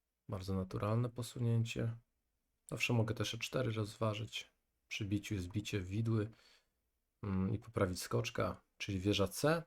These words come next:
lub po prostu skoczek E cztery. Goniec bije, bije, on odchodzi.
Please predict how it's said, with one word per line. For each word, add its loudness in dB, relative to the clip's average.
lub 0
po -6
prostu 0
skoczek 0
E 2
cztery. 2
Goniec 8
bije, 4
bije, 4
on 4
odchodzi. 0